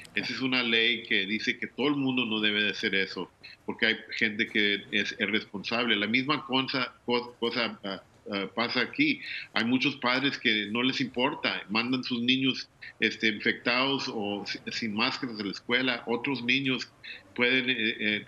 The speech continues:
eh, eh, eh, con-, están, pueden contaminarse y, y enfermarse. Y ahorita no sabemos qué tan grave, ah, ah, afecta a los niños, porque todavía, eh, los niños no se pueden vacunar y no sabemos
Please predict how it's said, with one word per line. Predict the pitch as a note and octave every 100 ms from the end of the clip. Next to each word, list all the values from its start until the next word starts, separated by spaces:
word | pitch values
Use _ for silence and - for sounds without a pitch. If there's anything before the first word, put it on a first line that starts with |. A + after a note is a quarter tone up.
| -
eh, | G#2 F#2+ G2 -
eh, | G2 F#2+ G2 - -
eh, | G2+ -
con-, | G#2+ G2+ _ -
están, | G#2 - - A2+ A#2 A#2 _ _ C#2 -
pueden | - C3 C3+
contaminarse | B2+ - A2+ G#2+ G#2+ A2+ C#3+ - B2+ A#2 - - - -
y, | A2 G#2+ -
y | A2+ A2+ G#2+
enfermarse. | G#2+ G#2 A#2 G#2+ C3 F3 - G2+
Y | F#2+ G#2 G#2+
ahorita | A2 B2 C#3
no | C#3
sabemos | C3 C3+ B2 C3+ C#3+ B2+ -
qué | C#3 C3 -
tan | C3 B2+ B2
grave, | A#2 A#2+ C3+ B2 - - - - -
ah, | G#2 G2 G2+ G2+ -
ah, | G2+ F#2+ F#2
afecta | F#2 - C3+ C3 C3+
a |
los | G#2 F#2+
niños, | G#2+ A#2 A#2
porque | A2 - G#2 G2 G2+
todavía, | - A2+ A#2+ A#2 A#2 A2+ - - - -
eh, | G#2+ - G2 F#2+ G#2+
los | G#2+ G#2 F#2+
niños | G#2+ B2 B2+ A2+
no | G#2 A#2+ C3
se | - B2
pueden | C3 B2 G#2+
vacunar | G#2 G#2+ G2 G2 G#2 G#2+
y | G#2
no | G#2
sabemos | G#2 B2+ A2 A2+ A2 -